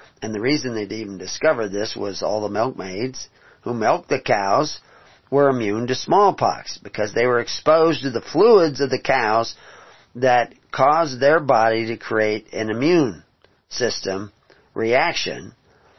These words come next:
that protected them from smallpox. That's what they're trying to do with the vaccine. The vaccine doesn't cure anything.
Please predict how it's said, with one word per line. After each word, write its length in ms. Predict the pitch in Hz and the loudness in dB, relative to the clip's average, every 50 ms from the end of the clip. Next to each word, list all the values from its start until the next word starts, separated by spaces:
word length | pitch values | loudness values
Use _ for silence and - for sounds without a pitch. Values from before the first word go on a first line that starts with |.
| _ _ - | _ _ -2
that 200 | 131 135 131 - | 0 0 0 0
protected 540 | - 117 - - 127 113 - - 101 101 - | -2 -4 0 2 0 0 0 -2 -6 -6 -4
them 160 | 110 107 98 | -4 -4 -4
from 180 | - - 107 104 | -4 -4 -6 -6
smallpox. 680 | - - 117 120 120 113 - - 87 71 - - - | -4 0 2 2 2 2 0 -2 -6 -6 -6 -6 -2
That's 220 | - 131 160 156 | 0 0 0 0
what 120 | 185 185 - | -4 -4 -4
they're 100 | 196 151 | -4 -2
trying 260 | - 170 160 160 151 | 2 2 2 2 2
to 120 | 135 139 | 0 -2
do 60 | 147 147 | -2 -2
with 120 | 139 - | -2 -2
the 60 | 113 | 0
vaccine. 460 | 110 120 120 120 117 - 131 127 117 | 0 2 2 2 0 -2 -4 -4 -2
The 60 | 101 98 | -2 0
vaccine 440 | 110 131 165 - - - 196 214 | 0 0 0 0 -2 0 0 2
doesn't 260 | 190 190 175 165 180 - | 4 2 2 2 -2 -2
cure 300 | - - 165 165 160 156 | 0 2 2 4 4 4
anything. 500 | 156 147 139 113 95 95 82 - - | 2 2 0 -2 -4 -6 -10 -12 -12